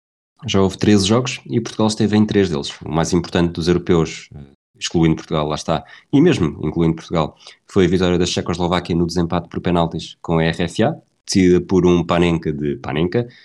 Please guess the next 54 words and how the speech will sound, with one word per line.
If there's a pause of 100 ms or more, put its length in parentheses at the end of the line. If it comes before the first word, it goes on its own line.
(340)
Mas
hoje
temos
estado
a
ser
bombardeados
com
referências
a
esse
momento,
por
isso
mesmo
vou
concentrar-me
na
amostra
nacional (420)
e
escolher
um
resultado
que
ajude
a
combater
a
ressaca (440)
do
jogo
de
sábado. (240)
O
vinte
de
junho
é
um
dia
mítico (160)
para
Portugal.
Em
oitenta
e
quatro,
em
França,
um
gol
de
Nené